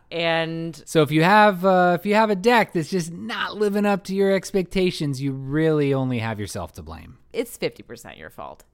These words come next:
Speaker 1: I'll take it. <laughs> There's some, there's some drafting to set up your deck, and then you kind of, you know, wind up your machine and, and see if you are able to, you know, dispense justice over the course of the game.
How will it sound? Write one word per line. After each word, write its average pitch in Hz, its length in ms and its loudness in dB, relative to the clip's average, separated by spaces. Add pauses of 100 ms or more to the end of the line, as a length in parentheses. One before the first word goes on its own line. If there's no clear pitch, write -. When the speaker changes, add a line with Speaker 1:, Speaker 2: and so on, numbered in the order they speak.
(400)
Speaker 1:
I'll 131 140 -2
take 131 260 -2
it. - 120 -14 (180)
<laughs> - 1040 -10 (960)
There's 156 380 0
some, 160 360 -2
there's 160 200 0
some 156 140 -2
drafting 180 500 2
to 147 60 0
set 151 240 -2
up 147 160 -4
your 139 100 0
deck, 113 440 -4 (240)
and 120 200 -4
then 156 340 2
you 131 200 -4
kind 143 300 0
of, 113 180 -4 (220)
you 131 160 -4
know, 107 100 -4
wind 120 420 2
up 139 260 2
your 139 120 2
machine 160 520 -4
and, 113 580 -6
and 107 200 -10
see 151 360 -2
if 139 160 -6
you 127 260 -2
are 131 100 0
able 131 300 -6
to, 120 480 -4 (220)
you 120 140 -8
know, 98 200 -8
dispense 113 520 -6
justice - 640 -8 (800)
over 127 240 -2
the 117 100 -2
course 120 420 -2
of 117 200 -8
the 110 80 -6
game. 101 400 -6